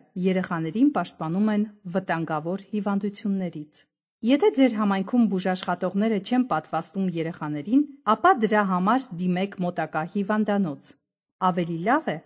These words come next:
երեխային պատվաստել առողջ ժամանակ, քան բուժման համար հիվանդանոց տանել, երբ արդեն հիվանդ է կամ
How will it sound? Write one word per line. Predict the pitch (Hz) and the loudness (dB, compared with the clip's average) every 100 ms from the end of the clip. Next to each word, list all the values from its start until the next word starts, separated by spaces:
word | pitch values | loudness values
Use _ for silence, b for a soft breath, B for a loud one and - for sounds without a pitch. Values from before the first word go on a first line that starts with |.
| 196 | 2
երեխային | 208 226 240 285 370 | 4 4 4 2 4
պատվաստել | 214 202 185 180 - 202 240 - 185 | 0 0 -2 -2 -2 -4 -6 -2 0
առողջ | 180 180 - - | 0 -2 -6 -8
ժամանակ, | 160 156 165 269 - - _ - | -6 -6 -2 -2 -2 -12 _ 2
քան | 403 403 | 4 4
բուժման | 220 196 208 220 196 | 2 2 2 2 2
համար | 180 196 240 - | 0 0 0 -2
հիվանդանոց | 196 226 226 254 240 170 - | -2 2 2 4 2 0 -6
տանել, | 151 151 147 - _ - 185 | -8 -8 -8 -12 _ -4 -2
երբ | 180 160 | -2 -4
արդեն | 160 - 269 | -6 2 4
հիվանդ | 247 208 160 165 214 | 4 0 -2 -4 -4
է | 262 262 - | -6 -8 -8
կամ | 156 | -6